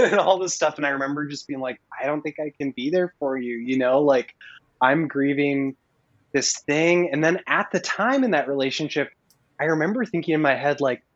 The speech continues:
"Well, my grandma would want me to be, like, happy in this relationship." And so I ended up, like,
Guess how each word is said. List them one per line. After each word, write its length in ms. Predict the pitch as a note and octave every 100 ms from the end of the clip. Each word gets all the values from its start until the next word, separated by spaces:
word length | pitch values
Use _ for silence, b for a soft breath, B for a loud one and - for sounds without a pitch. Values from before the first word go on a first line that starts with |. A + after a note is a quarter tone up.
| _ _ -
"Well, 100 | D3
my 120 | C3
grandma 420 | - C3+ D#3 F3
would 220 | E3+ D#3 B2
want 240 | A#2+ B2
me 140 | C3
to 140 | B2 A2
be, 420 | B2 A#2 A2+ A2+ A#2
like, 140 | A2+
happy 560 | - - A#2 - A#2+ A2
in 100 | G#2
this 200 | G#2 -
relationship." 640 | A#2 G#2+ G#2+ C#3 A2+ A#2 -
And 140 | B2
so 160 | - C#3+
I 100 | C#3 A2
ended 260 | C#3+ F#3+
up, 200 | F3 C#3+ -
like, 300 | C3+ B2